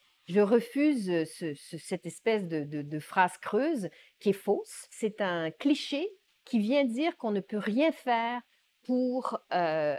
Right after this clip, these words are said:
abolir ou pour diminuer la prostitution, que les hommes auront toujours des désirs incontrôlables. Or, tout ça, euh, c'est social. C'est-à-dire qu'il n'y a aucune raison de croire que les hommes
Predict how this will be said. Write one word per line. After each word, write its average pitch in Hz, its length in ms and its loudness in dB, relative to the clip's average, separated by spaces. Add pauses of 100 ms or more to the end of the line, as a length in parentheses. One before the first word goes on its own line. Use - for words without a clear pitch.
abolir 214 680 2
ou 175 80 -4
pour 175 260 -6
diminuer 208 640 2
la 190 140 0
prostitution, 180 760 -6 (300)
que 277 80 4
les 247 240 4
hommes 285 260 4
auront 190 200 2
toujours 247 420 0
des 196 140 0
désirs 202 400 0
incontrôlables. 170 760 -2 (300)
Or, 294 480 2
tout 381 140 4
ça, 269 400 -2 (420)
euh, 156 300 2
c'est - 200 -4
social. 160 680 -6 (200)
C'est-à-dire 247 420 0
qu'il 247 120 -2
n'y 262 40 2
a - 20 2
aucune 339 240 -2
raison 269 300 2
de 220 80 0
croire 226 420 2
que 208 80 0
les 190 300 2
hommes 240 280 2